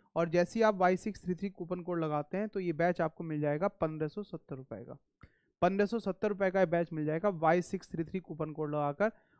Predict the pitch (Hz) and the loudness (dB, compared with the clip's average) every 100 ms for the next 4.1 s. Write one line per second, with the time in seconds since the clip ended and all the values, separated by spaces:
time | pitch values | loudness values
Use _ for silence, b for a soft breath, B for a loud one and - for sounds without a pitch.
0 | b 160 180 165 180 196 190 190 175 214 | b 2 4 6 4 4 4 4 4 -2
1 | - 180 185 180 190 175 180 185 160 170 | 0 0 0 -2 2 2 2 -2 -2 -4
2 | 165 160 - 151 175 - 151 139 135 156 | -4 -4 -2 -2 -2 -4 -4 -2 0 0
3 | 190 160 151 147 - 202 160 135 131 - | -2 -2 -2 -4 -4 -4 -2 -4 -8 -12
4 | 131 | -14